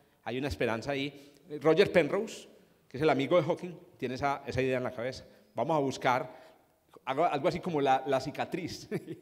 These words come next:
<laughs> la cicatriz donde estábamos pegados a los, a los universos vecinos, en el, el ombligo, eso, el ombligo, lo, cuando lo, nos cortaron. El problema es que tenemos una zona bastante amplia para explorar.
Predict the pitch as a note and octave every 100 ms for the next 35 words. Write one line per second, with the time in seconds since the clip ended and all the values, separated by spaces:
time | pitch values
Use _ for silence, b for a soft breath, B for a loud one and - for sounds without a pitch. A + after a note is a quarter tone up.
0 | - - - - - D3+ C#3+ C#3+ - C#3+
1 | D#3 E3 - - B B C#3+ C#3+ C#3 D3
2 | E3 E3 - A#2 B2 C#3 C#3 A#2+ A2+ B2+
3 | A2+ A2 A2 A#2 B2 C#3 C#3+ C#3+ B2+ -
4 | - B B B - B2 A#2+ - C3 C3
5 | C#3 F3+ C4+ E3 B3+ F3+ A3 E3+ B3 A3
6 | B2 B2+ D3+ D#3 D#3 D#3+ D#3+ D#3 D#3+ D#3
7 | C4 D#3+ A2 B B B B - - D3
8 | G#3 G#3+ G#3 D3 F3 F3+ E3+ F3 C#3+ -
9 | D3+ D3 D#3+ C#3+ C#3+ B2 G#2+ A2+ G#2 F#2